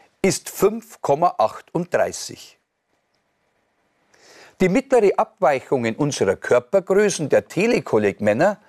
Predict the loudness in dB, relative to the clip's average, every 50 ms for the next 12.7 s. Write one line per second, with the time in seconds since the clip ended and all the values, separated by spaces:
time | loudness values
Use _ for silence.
0 | _ _ _ -4 -4 -2 0 -2 -2 0 -2 -4 -8 -8 -4 -2 -2 -2 -2 -2
1 | -2 -2 -2 -2 -2 -2 0 0 0 0 0 0 0 0 -2 -6 -6 -4 -2 0
2 | 0 2 0 0 -4 -8 -4 0 0 0 0 -2 -2 0 0 0 0 -2 _ _
3 | _ -4 -2 -2 -2 -2 -4 -12 -10 -4 -4 -2 0 0 -2 0 -2 -4 -6 -8
4 | -12 -6 -6 -6 -4 -2 -2 -2 -2 -4 -8 -14 -14 -16 -16 -18 -20 _ _ _
5 | _ _ _ _ _ _ _ _ _ _ _ _ _ _ _ _ _ _ _ _
6 | _ _ _ _ _ _ _ _ _ _ _ _ _ _ _ -6 -2 -2 0 0
7 | 0 2 2 2 2 0 -4 -12 _ -20 -20 -16 -6 -2 0 0 0 0 -2 -8
8 | -8 -8 _ _ _ _ _ _ _ _ _ _ _ 0 0 0 2 0 -4 -4
9 | -2 0 0 0 0 -2 -10 -16 -16 _ _ _ _ -2 0 0 2 4 2 2
10 | 0 -2 -8 -14 -14 -12 -14 -16 -18 _ _ _ _ _ _ _ _ _ _ _
11 | _ _ -20 -14 _ -2 -2 -2 0 0 0 0 0 0 -2 -2 -4 -4 -2 -2
12 | -6 -4 -6 -8 -6 -4 -4 -4 -6 _ -16 -16 -16